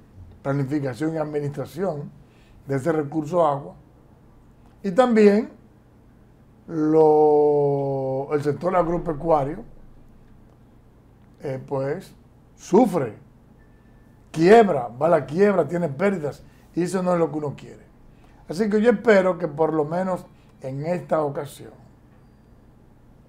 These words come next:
el ministro de Agricultura, Limber Cruz, sí pueda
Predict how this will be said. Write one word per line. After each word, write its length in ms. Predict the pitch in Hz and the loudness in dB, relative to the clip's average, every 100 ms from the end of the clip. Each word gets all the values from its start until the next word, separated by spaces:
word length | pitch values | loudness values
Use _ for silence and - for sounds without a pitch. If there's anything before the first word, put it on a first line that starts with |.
| - _ _ _ _ _ _ _ | -20 _ _ _ _ _ _ _
el 100 | 156 | -12
ministro 400 | 156 147 147 175 | -8 -8 -8 -6
de 60 | 175 | -6
Agricultura, 760 | 175 165 175 151 151 147 147 - | -6 -8 -10 -8 -8 -6 -8 -12
Limber 380 | 147 147 151 165 | -12 -10 -8 -10
Cruz, 400 | 170 147 147 - - _ _ - - _ _ | -8 -8 -8 -12 -20 _ _ -20 -20 _ _
sí 200 | - 180 | -6 -6
pueda 640 | 165 208 196 180 226 - | 2 6 8 8 4 -4